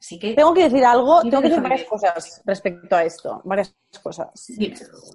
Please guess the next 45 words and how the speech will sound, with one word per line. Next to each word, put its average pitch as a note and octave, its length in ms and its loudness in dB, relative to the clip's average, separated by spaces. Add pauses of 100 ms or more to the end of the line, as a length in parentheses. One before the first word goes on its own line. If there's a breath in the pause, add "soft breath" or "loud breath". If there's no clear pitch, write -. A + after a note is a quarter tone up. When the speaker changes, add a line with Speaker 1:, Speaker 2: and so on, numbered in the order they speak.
(640)
Speaker 2:
Mm, A#3 640 0
una B3 220 2
de C4+ 160 6
ellas E4 320 4
es A#3 180 -2
que G3+ 500 -2
en G#3+ 100 -4
TikTok A3+ 360 0
yo A3 80 0
he A3 180 4
decidido G#3+ 480 -2
que G#3 120 -2
de G3+ 80 -2
momento G3+ 340 -4
no G#3+ 100 -2
voy F#3 120 0
a F#3+ 60 2
hacer F3+ 480 -4
contenido F#3+ 480 -2
porque F3+ 500 -4
no, E3 840 -4
o F3 60 -16
sea, F3 220 -6
que - 100 -18
es F#3+ 140 -10
una A#3+ 200 -2
cantidad G3+ 440 0
de F3+ 260 -4
curro F#3+ 640 -4
y F3+ 60 -4
de E3+ 580 -2
tiempo G3+ 280 -2
Speaker 1:
Mm. F3+ 40 -10
Speaker 2:
que F3+ 160 -4
tampoco F#3+ 600 -2
pa F#3 120 -2
tener, F3+ 240 -6
o - 40 -18
sea, F#3 140 -4
ni F#3+ 160 -8
siquiera G3+ 320 -2
me, A3 300 -2
me F#3+ 100 -6
interesa F#3 480 -4
tener F3+ 240 -6